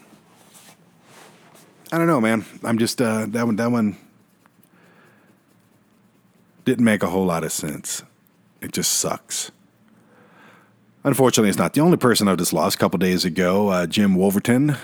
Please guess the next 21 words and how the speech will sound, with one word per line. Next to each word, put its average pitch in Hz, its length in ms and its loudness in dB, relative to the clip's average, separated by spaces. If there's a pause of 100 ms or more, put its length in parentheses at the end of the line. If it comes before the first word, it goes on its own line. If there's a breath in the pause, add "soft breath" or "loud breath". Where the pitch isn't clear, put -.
(180 loud breath)
uh, 80 240 -4
better 92 280 -2
known 92 420 0
to 87 420 -4 (280)
everybody 92 580 0
as 85 140 -4
Vernon 90 440 0
Love, 92 320 -2
Hunka - 360 -6
Hunka 95 280 -6
Vernon 87 440 -6
Love. 90 420 -6 (2250 loud breath)
He, 120 260 0
uh, 104 180 0
I 107 60 0
talked 110 320 -2
to, 110 220 2
uh, 98 60 0
my 98 120 0
friend 104 220 0
Nigel, 110 460 2